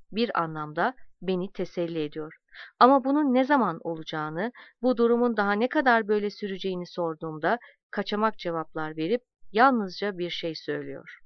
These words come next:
Sabır. Oysa kesin bir bilgi almam gerek.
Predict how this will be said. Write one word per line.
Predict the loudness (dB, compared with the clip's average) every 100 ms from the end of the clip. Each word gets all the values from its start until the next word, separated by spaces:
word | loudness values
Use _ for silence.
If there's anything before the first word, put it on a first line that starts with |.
| -20 -20
Sabır. | -8 -6 -4 -8 -16 -20 -20 -18 -18 8
Oysa | 8 8 4 -2
kesin | -2 -6 -4 -4
bir | -4 -6
bilgi | -10 -4 -2
almam | -2 -2 -10 -10
gerek. | -12 -12 -18